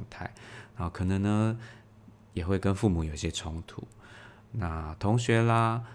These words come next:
同事啊的竞争关系，会发现，哦，真的，我们好像真的很多很多的困扰都来自于跟人际有关。但是再，再加上我们自己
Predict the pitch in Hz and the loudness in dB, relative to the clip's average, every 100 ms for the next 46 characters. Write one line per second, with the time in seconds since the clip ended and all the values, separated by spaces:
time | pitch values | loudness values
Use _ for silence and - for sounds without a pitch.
0 | - - - - 85 87 - 98 85 82 | -18 -20 -12 -6 -4 -2 2 4 4 0
1 | 92 - 113 117 135 95 - 85 90 85 | -6 -8 -6 -2 2 2 0 -2 -2 -4
2 | 82 - - 90 - - - 180 180 - | -6 -6 -6 -8 -10 -14 -2 2 4 2
3 | - - - 156 156 156 117 101 95 90 | -2 -6 0 2 4 6 6 6 2 -2
4 | 87 131 131 156 180 139 101 85 113 117 | 0 0 2 2 4 4 4 4 4 4
5 | 87 101 92 - 117 87 78 - - - | 6 4 2 2 2 2 0 -4 -10 -14
6 | - 113 104 82 - 90 82 - 87 71 | 2 4 6 4 0 0 0 0 0 0
7 | - - 85 - - - 57 - 117 - | -2 -2 -2 -4 -8 -6 -4 -2 -4 -8
8 | - - - - - 208 - 165 - 180 | -16 -18 -16 -16 -2 2 4 4 8 8
9 | 123 135 131 - 117 90 82 80 80 101 | 10 6 6 8 6 6 4 2 0 -2
10 | - - - | -4 -6 -8